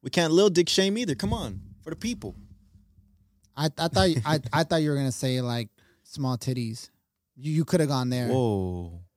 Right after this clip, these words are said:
Speaker 2: You
Speaker 1: What kind of person are you?
Speaker 2: You coulda gone there with the
Speaker 1: All
Speaker 2: little
Speaker 1: right, I'm
Speaker 2: dicks.
Speaker 1: taking this shit off.
Speaker 2: Um,
Speaker 1: I
Speaker 2: no,
Speaker 1: got a
Speaker 2: but yeah,
Speaker 1: haircut.
Speaker 2: but college campuses are not gonna start banning TikTok.
Speaker 1: Why?
Speaker 2: Well, I
Speaker 1: Why?
Speaker 2: mean,
Speaker 1: Well, for what?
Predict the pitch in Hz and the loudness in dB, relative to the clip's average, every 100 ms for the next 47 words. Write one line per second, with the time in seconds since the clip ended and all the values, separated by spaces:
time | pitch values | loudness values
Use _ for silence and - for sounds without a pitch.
0 | _ _ _ - 135 135 165 135 - 120 | _ _ _ -20 -14 -6 -2 -2 0 -2
1 | 123 90 87 104 85 85 151 - 175 147 | -2 -4 -4 -6 -6 -8 -4 2 2 2
2 | 135 135 135 131 120 127 117 123 120 110 | 0 -2 -2 -2 -4 -2 0 0 0 -4
3 | 101 101 - 95 90 90 80 _ _ _ | -4 -4 -4 -4 -4 -4 -8 _ _ _
4 | _ - 180 180 175 170 156 - 180 247 | _ -10 -4 0 2 2 0 0 6 8
5 | 240 220 240 196 190 - _ _ - 185 | 8 8 8 8 4 2 _ _ -2 4
6 | 240 - 220 240 185 160 147 151 160 143 | 4 4 2 0 0 2 2 0 -2 0
7 | 156 139 147 143 170 160 127 107 _ _ | -2 -2 -2 -2 -4 -4 -6 -6 _ _
8 | _ 117 143 175 151 101 113 113 _ _ | _ -20 -16 -10 -10 -10 -14 -20 _ _
9 | _ _ 107 165 139 107 110 107 131 127 | _ _ -6 0 4 4 2 0 0 2
10 | 180 | 0